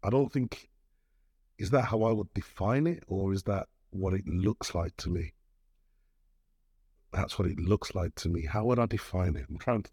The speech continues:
think of the right words to say now, Sean Pay. Um, I would say,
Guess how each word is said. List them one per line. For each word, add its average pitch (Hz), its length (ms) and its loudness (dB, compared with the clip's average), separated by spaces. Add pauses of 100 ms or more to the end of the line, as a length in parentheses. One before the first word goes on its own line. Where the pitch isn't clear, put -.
think 107 180 2
of 95 60 0
the 95 60 4
right 98 240 6
words 95 300 4
to - 120 -10
say 85 200 -2
now, 82 160 -2
Sean 82 260 -8
Pay. 78 220 -14 (960)
Um, 107 540 4 (1040)
I 190 120 8
would 214 200 0
say, 113 400 0